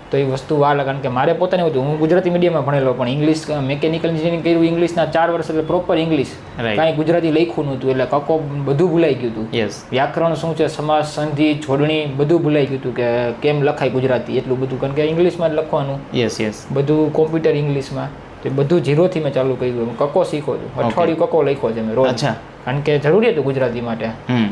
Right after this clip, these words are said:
Speaker 1: કકો આપણને એમ હોય આવડે છે, આવડે છે, પણ જ્યારે એક્ઝામ દેવા બેસી ત્યારે કકામાં એ જ્ઞાન એ આગ-, આડોઅવળો થઈ જાય.
Speaker 2: યસ, યસ.
Speaker 1: પછી તમને, "અરે યાર, આના કરતાં પહેલાં કરી", એટલે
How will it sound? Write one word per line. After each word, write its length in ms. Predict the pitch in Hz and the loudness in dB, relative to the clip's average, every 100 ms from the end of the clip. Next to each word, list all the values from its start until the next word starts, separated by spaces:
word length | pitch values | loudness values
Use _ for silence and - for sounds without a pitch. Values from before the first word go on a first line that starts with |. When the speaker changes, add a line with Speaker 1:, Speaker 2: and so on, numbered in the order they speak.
| - - | -4 -4
Speaker 1:
કકો 200 | 139 147 | 0 2
આપણને 380 | 147 151 170 170 | 2 0 -2 -2
એમ 60 | |
હોય 120 | 170 | 2
આવડે 300 | 165 175 170 | 2 4 4
છે, 100 | 156 | 2
આવડે 180 | 160 165 | 2 4
છે, 160 | 151 139 | 2 0
પણ 60 | |
જ્યારે 260 | 135 151 156 | -2 2 4
એક્ઝામ 260 | 156 165 160 | 4 2 2
દેવા 140 | 160 | 4
બેસી 220 | 160 156 | 4 2
ત્યારે 480 | 156 151 151 151 151 | 2 2 2 2 2
કકામાં 440 | 160 156 151 151 147 | 0 0 -2 0 0
એ 60 | |
જ્ઞાન 320 | 147 160 160 147 | 0 2 2 4
એ 120 | 151 | 4
આગ-, 220 | 151 156 | 4 2
આડોઅવળો 360 | 156 151 143 127 | 2 2 2 2
થઈ 140 | 143 | 0
જાય. 360 | 147 104 120 120 | 0 -2 0 0
Speaker 2:
યસ, 220 | 110 113 | 0 -2
યસ. 220 | 104 - | -4 -2
Speaker 1:
પછી 200 | 143 143 | -2 -2
તમને, 240 | 135 139 127 | -2 -2 -2
"અરે 180 | 127 | 0
યાર, 140 | 117 120 | 0 -2
આના 140 | 123 | -4
કરતાં 380 | 123 135 117 - | -4 -4 -6 0
પહેલાં 240 | 151 156 | 2 4
કરી", 120 | 151 151 | 2 -2
એટલે 360 | - - 135 | -6 -10 -10